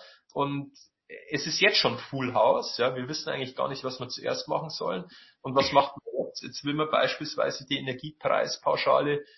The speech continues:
äh, bei den Rentnern wieder der Einkommensteuerpflicht unterliegen. Jetzt weiß man, okay, vielleicht nicht so harmlos, nur, oder nicht so schlimm, nur ein Drittel der Rentner muss überhaupt eine Steuererklärung abgeben. Ja, aber die restlichen zwei Drittel, was machen die jetzt? Äh,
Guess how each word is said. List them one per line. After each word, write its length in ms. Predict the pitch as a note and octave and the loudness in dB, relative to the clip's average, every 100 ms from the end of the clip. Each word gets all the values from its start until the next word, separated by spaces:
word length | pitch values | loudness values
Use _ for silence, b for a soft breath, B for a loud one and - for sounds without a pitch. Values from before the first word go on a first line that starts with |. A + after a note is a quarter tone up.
| b _ | b _
äh, 120 | C3+ | 0
bei 140 | A#2 B2 | 6 8
den 160 | C3 | 8
Rentnern 480 | B2 B2+ - D#3 C#3+ | 8 6 6 0 0
wieder 180 | C#3+ C#3 | 0 2
der 160 | C3 B2 | 2 2
Einkommensteuerpflicht 1000 | C#3+ - A2+ A2 - G#2+ A2 - B2+ - | 2 0 -4 -2 2 2 2 -2 -6 -6
unterliegen. 400 | B2 A#2+ C#3 E3 | -6 -4 -4 -4
Jetzt 200 | - - | 0 8
weiß 280 | A2+ D3 D3+ | 10 8 6
man, 160 | C#3 | 2
okay, 400 | A#2+ - D3 D3+ b b - | 0 -2 -4 -4 b b 0
vielleicht 420 | B2 C3 C3 - | 6 6 6 -6
nicht 260 | C3 C#3 | -12 -8
so 140 | - A#2 | 0 6
harmlos, 560 | A2 D3+ E3 E3+ - | 8 8 4 2 0
nur, 260 | B2+ B2+ A2+ | -2 -4 0
oder 260 | C#3+ B2+ A#2 | 6 8 6
nicht 200 | C#3 - | 2 -4
so 100 | A#2+ | -4
schlimm, 320 | - D#3 D#3+ | -2 -4 0
nur 140 | C3 | 2
ein 160 | A#2 B2 | 2 2
Drittel 380 | C#3+ C#3+ C#3 C3 | -2 -4 -6 0
der 200 | A#2+ A#2+ | 2 4
Rentner 520 | B2 B2 B2+ A#2+ C3 b _ | 2 -2 0 0 0 b _
muss 160 | C#3 B2 | -10 2
überhaupt 240 | A#2+ A#2 | 4 4
eine 80 | A2 | 0
Steuererklärung 640 | - A#2+ A#2 A2+ A#2+ A#2 A2+ | 0 4 4 2 2 2 4
abgeben. 640 | - - E3 F#3 F#3+ - _ _ - | 2 0 -6 -6 -8 -12 _ _ 8
Ja, 120 | E3 | 10
aber 100 | B2+ | 10
die 100 | A#2 | 6
restlichen 500 | A2+ B2 - D#3+ D#3+ | 0 0 -4 -12 -12
zwei 260 | - - D#3+ | -12 -10 -8
Drittel, 380 | D#3+ E3+ F3 E3 | -6 -6 -4 -2
was 180 | - | 0
machen 300 | B2+ B2+ C3+ B2 | 2 2 0 -4
die 120 | B2+ | -4
jetzt? 420 | D#3 - - - | -2 -6 -8 -6
Äh, 240 | - C3+ | -4 -4